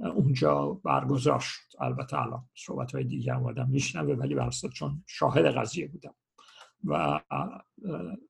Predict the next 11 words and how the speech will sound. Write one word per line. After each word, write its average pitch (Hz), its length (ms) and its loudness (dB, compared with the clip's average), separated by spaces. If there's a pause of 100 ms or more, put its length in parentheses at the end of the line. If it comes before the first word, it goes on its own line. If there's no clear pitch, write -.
(760)
و 139 120 4
یواش 139 480 6
یواش 143 340 2
این 147 240 0
داستان 131 420 0
جبههٔ 131 300 -2
ملی 139 680 -2 (380)
شعبش - 480 0
در - 160 0
واشنگتن، 143 800 2
نیویورک 156 1080 4